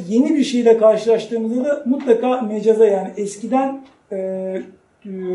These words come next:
aparılan bazı verilerin yeniye, e, yeniyle karşılaştırılmasına ihtiyacımız var. Yani öyküsüz ve mecazsız yaşama imkanımız yok.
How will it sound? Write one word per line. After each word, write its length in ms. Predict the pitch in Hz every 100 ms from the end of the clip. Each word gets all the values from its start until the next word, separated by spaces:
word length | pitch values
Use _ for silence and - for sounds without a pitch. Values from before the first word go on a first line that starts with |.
| 185 185 - 196
aparılan 1300 | 185 202 202 202 202 _ - 202 180 214 277 262 - _ _
bazı 320 | 196 214 226 262 196
verilerin 680 | 208 208 220 226 277 302 220
yeniye, 580 | 214 226 269 277 277 - _ _ _
e, 80 | 196 190
yeniyle 720 | 202 202 202 208 262 262 254
karşılaştırılmasına 840 | 233 202 202 220 - 214 214 202 226
ihtiyacımız 560 | 175 185 170 165 160
var. 160 | 147 180 _ _ _ _
Yani 280 | 202 220 226
öyküsüz 580 | 220 226 247 277 285 240
ve 80 |
mecazsız 760 | 226 214 202 214 214 294 320 - _ _ _ _ _ _
yaşama 420 | 175 190 240 262 285
imkanımız 640 | 220 208 214 247 285 226
yok. 240 | 240 -